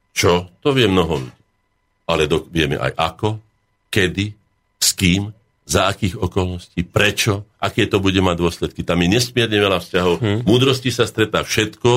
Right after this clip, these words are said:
Speaker 1: čo ja osobne v tej oblasti intelektu poznám. Preto som to dal teda na tú akože posledné miesto, ale v podstate na vrcholné miesto. Takže toto sú naše hodnoty. Prirodzenosť, slobodná vôľa, odvážnosť a priamosť, náročnosť,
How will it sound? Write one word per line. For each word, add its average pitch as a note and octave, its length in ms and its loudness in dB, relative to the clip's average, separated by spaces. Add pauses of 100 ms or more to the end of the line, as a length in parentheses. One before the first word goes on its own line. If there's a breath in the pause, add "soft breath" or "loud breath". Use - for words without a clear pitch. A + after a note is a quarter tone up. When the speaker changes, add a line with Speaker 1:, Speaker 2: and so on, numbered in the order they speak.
(260 loud breath)
Speaker 1:
čo - 120 -2
ja G2 240 2
osobne G2 480 0
v - 260 -20
tej D#2 140 4
oblasti F2 340 0
intelektu E2 720 -2 (240 soft breath)
poznám. C#2 320 -4 (640)
Preto F2 240 0
som F#2 160 0
to F2 160 -2
dal D#2 160 0
teda D2+ 240 -2
na D2+ 80 0
tú D2+ 160 -4
akože C#2+ 320 -4
posledné G#2 560 2
miesto, G2 320 0
ale E2+ 160 0
v - 60 -20
podstate E2 340 -2
na C#2+ 160 0
vrcholné D#2+ 400 -2
miesto. D2 480 -4 (300 soft breath)
Takže - 260 -2
toto B2 160 0
sú B2 160 0
naše G2+ 480 0 (220 soft breath)
hodnoty. F#2+ 500 0
Prirodzenosť, A#2+ 880 0
slobodná A#2 640 2
vôľa, F#2 320 -2
odvážnosť G#2 560 0
a F2+ 80 0
priamosť, E2 400 0
náročnosť, G#2+ 640 0